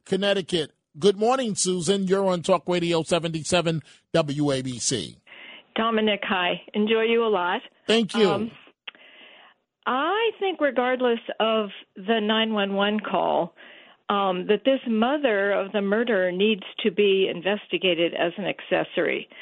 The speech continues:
Speaker 2: I find it unbelievable. Being the mother of this, I won't say,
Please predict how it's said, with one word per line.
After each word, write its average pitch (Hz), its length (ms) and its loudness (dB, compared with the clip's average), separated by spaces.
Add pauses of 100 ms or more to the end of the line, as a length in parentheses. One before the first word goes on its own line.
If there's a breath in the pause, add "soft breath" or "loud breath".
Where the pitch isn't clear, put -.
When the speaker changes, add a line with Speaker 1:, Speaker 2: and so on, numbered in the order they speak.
(340 loud breath)
Speaker 2:
I - 180 -2
find 370 180 0
it - 220 0
unbelievable. 185 960 0 (960 soft breath)
Being 208 280 2
the 190 100 2
mother 220 540 0 (120)
of 190 220 -2 (160)
this, 202 220 0 (2500 loud breath)
I 175 120 -4
won't 156 400 -4
say, - 340 0